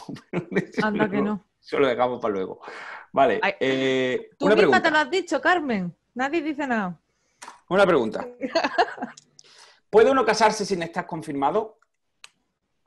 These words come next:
Speaker 2: Puede.
Speaker 1: Claro que puede. Es verdad que el
Speaker 2: Puede,
Speaker 1: derecho
Speaker 2: puede.
Speaker 1: canónico a-, admite la vivencia de la confirmación,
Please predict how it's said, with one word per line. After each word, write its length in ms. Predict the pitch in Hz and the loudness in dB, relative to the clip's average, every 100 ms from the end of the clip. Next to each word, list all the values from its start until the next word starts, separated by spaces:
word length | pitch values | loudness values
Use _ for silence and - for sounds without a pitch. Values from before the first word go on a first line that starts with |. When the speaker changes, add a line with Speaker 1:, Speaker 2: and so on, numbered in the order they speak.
| _ _ _ _ _ _ _ _ _ | _ _ _ _ _ _ _ _ _
Speaker 2:
Puede. 420 | - 202 208 180 _ _ _ _ _ _ - | -8 -6 -6 -8 _ _ _ _ _ _ -8
Speaker 1:
Claro 260 | 135 123 | -4 -6
que 80 | 117 | -6
puede. 360 | 110 104 - _ _ | -10 -10 -12 _ _
Es 240 | _ - | _ -8
verdad 260 | 135 147 151 | -2 0 2
que 60 | |
el 80 | 147 | 0
Speaker 2:
Puede, 100 | 135 | 0
Speaker 1:
derecho 220 | 139 - | -2 -2
Speaker 2:
puede. 120 | - 160 | -2 0
Speaker 1:
canónico 340 | 160 143 123 | -2 -4 -4
a-, 600 | 117 - 127 123 120 120 | -4 -2 0 2 0 -2
admite 580 | 120 151 160 113 90 _ _ _ - | -4 -6 -6 -6 -8 _ _ _ -14
la 640 | 127 120 113 113 110 110 110 | -8 -6 -4 -6 -6 -8 -8
vivencia 380 | 113 139 - 117 | -10 -10 -10 -10
de 80 | |
la 100 | 117 | -8
confirmación, 760 | 131 123 147 147 151 208 240 | -8 -6 -6 -4 2 2 2